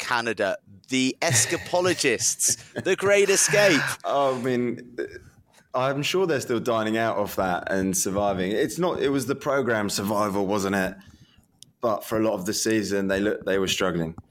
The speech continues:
Speaker 2: And they managed to find some quality towards the end to survive, um, that we hadn't seen in the rest of the season. They've had changes over the last couple of years, coaches in and out, things like that. So,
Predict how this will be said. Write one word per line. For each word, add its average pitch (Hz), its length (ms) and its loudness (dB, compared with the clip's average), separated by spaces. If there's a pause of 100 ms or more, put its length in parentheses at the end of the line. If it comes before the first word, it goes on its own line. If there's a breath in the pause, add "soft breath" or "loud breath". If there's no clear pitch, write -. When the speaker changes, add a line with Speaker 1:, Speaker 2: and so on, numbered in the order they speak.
(100)
Speaker 2:
And 117 120 0
they 123 140 2
managed 131 460 0
to 123 80 -2
find 101 560 0
some 98 220 0
quality 113 720 0 (360 loud breath)
towards 120 420 0
the 131 160 0
end 95 180 0
to 95 100 -4
survive, 95 720 0 (760 soft breath)
um, 98 280 0
that 110 80 0
we 113 120 0
hadn't 135 200 0
seen 95 580 -2
in 95 80 -2
the 95 80 2
rest 98 260 0
of 92 60 -2
the 90 60 2
season. 92 560 0 (300 soft breath)
They've 95 80 -2
had 113 200 -2
changes 104 680 0
over 101 280 0
the 101 180 2
last 104 300 0
couple 107 240 -4
of 101 40 0
years, 104 300 2
coaches 101 420 -2
in 104 140 2
and 98 100 0
out, 101 300 0
things 101 160 -2
like 98 80 0
that. 92 240 0
So, 101 280 0